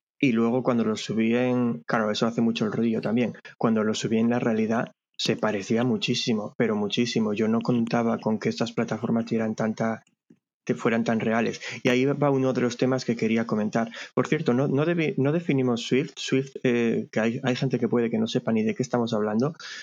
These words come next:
Zwift es básicamente una plataforma de entrenamientos gamificada. O sea, lo que hace es, eh, tienes tu mundo virtual, eh, se, eh, se conecta con tu rodillo y en base a la potencia que vas generando, bueno, tú te vas moviendo por las carreteras del mundo virtual.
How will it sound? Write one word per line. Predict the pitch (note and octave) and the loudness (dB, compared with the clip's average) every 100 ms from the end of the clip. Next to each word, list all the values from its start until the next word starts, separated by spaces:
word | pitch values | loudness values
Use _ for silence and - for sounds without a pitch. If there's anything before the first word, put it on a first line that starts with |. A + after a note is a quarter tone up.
| - | -12
Zwift | - C#3 C#3 | -2 -2 0
es | C#3+ C#3+ | -2 0
básicamente | C#3 B2+ A#2+ A#2+ B2 A#2+ A#2 A2 | -2 0 0 2 0 0 0 2
una | B2 A#2+ A#2+ A#2 A#2 | 0 2 0 0 0
plataforma | A#2+ A#2 A#2 B2 A#2+ B2 A#2+ | -2 0 0 0 0 2 0
de | A#2 A#2 A2+ - | 2 2 0 0
entrenamientos | B2 A#2 A#2 A2+ A2+ B2 A#2+ A#2+ A2+ A2 | 0 0 0 2 2 0 0 0 0 -2
gamificada. | - A#2+ A2 A#2 - A2+ C3+ - _ - - - | -2 0 2 -2 -2 -2 -2 -6 _ -20 -10 -4
O | |
sea, | A#2+ A#2 | 0 2
lo | A2 A2 | 0 0
que | A#2+ | 0
hace | B2 C3 C3+ C3+ C3 | 0 0 2 2 2
es, | C3 - A#2 | 0 -2 0
eh, | A#2 A#2 A2 - _ - _ _ _ - | 0 0 -2 -6 _ -20 _ _ _ 0
tienes | C3 C3 | 0 2
tu | C#3 | 0
mundo | B2+ C3+ B2 | 0 2 2
virtual, | A#2 A#2 C3+ C#3+ D#3+ - _ _ A#2+ | 0 2 0 0 -4 -12 _ _ -2
eh, | A2 G#2+ G#2+ | 0 0 -2
se, | - G#2+ G#2 A2 B2 - _ | -2 0 0 0 -4 -8 _
eh, | B2+ A2+ A2 | -2 0 0
se | - | -2
conecta | A2+ A#2 A#2 B2+ | 0 0 0 0
con | A#2+ A#2 | 0 0
tu | A#2+ | 0
rodillo | A#2 A2+ C3 C#3+ D3 - | 2 0 0 0 0 -2
y | - A2+ G#2+ | -2 0 2
en | A2 | 2
base | A2 A#2 A#2+ | 0 0 0
a | |
la | A#2+ | 0
potencia | A#2 A#2+ A#2 A#2 | 0 -2 -2 -2
que | A2+ | 0
vas | A2 - | -2 -2
generando, | A#2 A2 B2 C3 A#2 | -2 0 0 0 0
bueno, | G#2+ A2 | 0 -2
tú | A#2 | -2
te | A2+ | 0
vas | A2+ A2+ | -2 -2
moviendo | - A#2 A2+ A#2 A#2 | -2 0 2 2 0
por | A2+ A2+ | 0 -2
las | G#2+ | -4
carreteras | A2 A2 B2+ A#2+ | -6 -4 -2 0
del | A2+ A2+ | 0 2
mundo | A#2 A#2 | 2 0
virtual. | A2 - A2 G#2+ | -2 -4 -4 -4